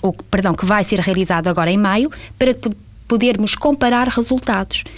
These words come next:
Isto é, o nosso objetivo é implementar um programa e depois também avaliar esse mesmo programa.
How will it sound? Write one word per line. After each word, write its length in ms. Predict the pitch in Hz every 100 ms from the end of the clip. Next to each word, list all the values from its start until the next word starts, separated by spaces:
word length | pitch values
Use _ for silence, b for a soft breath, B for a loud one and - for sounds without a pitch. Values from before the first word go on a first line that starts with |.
| B B
Isto 200 | - -
é, 80 | 202
o 40 |
nosso 200 | 220 220
objetivo 600 | 220 226 220 226 185 196
é 160 | 190 190
implementar 580 | 220 226 226 214 208 190
um 60 |
programa 500 | 180 185 202 254 311 B B -
e 80 |
depois 180 | 277 311
também 300 | 302 269 285
avaliar 380 | 277 277 269 269
esse 200 | 269 -
mesmo 220 | 262 254
programa. 520 | 240 247 240 208 190